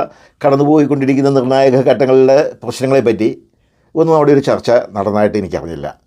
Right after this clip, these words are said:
എനിക്കറിയില്ല. Of course, നമ്മുടെ അൽമായ മുന്നേറ്റത്തിൻ്റെ നേതൃത്വത്തിൽ നടത്തിയ നമ്മുടെ അൽമായ സിനഡ് ചർച്ചയ്ക്ക് വന്ന് കാണും. ഓക്കെ,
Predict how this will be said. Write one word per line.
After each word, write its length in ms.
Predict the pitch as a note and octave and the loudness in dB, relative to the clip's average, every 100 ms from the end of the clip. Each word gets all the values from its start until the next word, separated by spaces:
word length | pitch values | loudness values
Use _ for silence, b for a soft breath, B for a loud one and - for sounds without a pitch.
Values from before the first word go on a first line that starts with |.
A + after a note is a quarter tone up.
| _ _ _ - | _ _ _ -6
എനിക്കറിയില്ല. 540 | B2+ B2+ B2+ G#2 F2+ - | 0 2 2 0 -2 -6
Of 100 | A2 - | -8 0
course, 220 | D3 C3 - B B | 2 2 -2 B B
നമ്മുടെ 200 | A#2 B2 | 0 2
അൽമായ 520 | B2+ A#2 A2+ C3 C#3 | 2 0 0 2 2
മുന്നേറ്റത്തിൻ്റെ 640 | C3+ C3 C3 C3 A#2+ B2+ C3+ | 0 -2 -2 -2 -4 -2 0
നേതൃത്വത്തിൽ 560 | B2+ B2 A#2 B2+ C3+ | 0 0 0 0 0
നടത്തിയ 500 | C3 B2 A2+ B2+ C3+ - B | 0 0 2 2 2 -2 B
നമ്മുടെ 200 | A2 A#2 | -6 0
അൽമായ 460 | A2 G#2+ B2+ C#3 D#3 | 0 0 0 2 2
സിനഡ് 340 | - D3 D3+ | 2 0 0
ചർച്ചയ്ക്ക് 340 | C#3+ B2+ C3+ B2+ | 0 -2 -2 0
വന്ന് 180 | A#2+ A2 | 0 -2
കാണും. 260 | F#2 E2+ _ _ _ _ _ _ _ - | -6 -12 _ _ _ _ _ _ _ -14
ഓക്കെ, 300 | G2+ A2+ | -4 -2